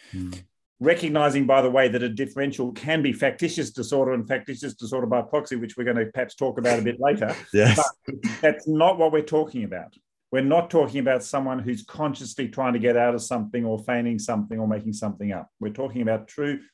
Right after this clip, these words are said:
Speaker 2: full-on physical symptoms. So the way I kind of understand these conditions, the somatizing conditions, is I see them as a form of an anxiety disorder.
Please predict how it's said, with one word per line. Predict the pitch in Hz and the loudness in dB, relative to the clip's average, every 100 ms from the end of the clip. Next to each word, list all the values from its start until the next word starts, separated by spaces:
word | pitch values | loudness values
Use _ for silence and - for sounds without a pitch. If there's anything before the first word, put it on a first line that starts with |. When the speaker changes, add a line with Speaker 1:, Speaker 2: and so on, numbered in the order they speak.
| _ _ | _ _
Speaker 2:
full-on | 151 135 123 | 0 2 2
physical | 120 107 107 104 | -2 -4 -6 -6
symptoms. | 135 113 - - _ _ - _ | -6 -8 -10 -20 _ _ -20 _
So | - 151 139 - _ _ | 2 2 2 -6 _ _
the | 156 | 0
way | 151 190 233 | 4 6 6
I | 190 185 | 6 4
kind | 180 175 | 4 0
of | 156 | 2
understand | 147 135 - 139 139 | 2 0 -4 -2 0
these | 131 120 | -2 -4
conditions, | 143 123 143 - 113 107 | -6 -4 -4 -2 -2 -2
the | |
somatizing | 110 139 139 135 127 120 120 | -2 0 0 2 0 0 0
conditions, | 120 120 120 120 | 0 -2 -2 -4
is | 139 107 101 - | -4 -8 -12 -6
I | 135 175 | 0 2
see | 175 175 | 2 0
them | 156 143 | 0 0
as | 120 | -2
a | 117 | -4
form | - 147 139 | -2 2 2
of | 131 | 0
an | 123 | -2
anxiety | 123 117 113 107 95 92 - | -2 -2 -2 -2 -4 -10 -20
disorder. | - 90 78 - | -16 -14 -14 -16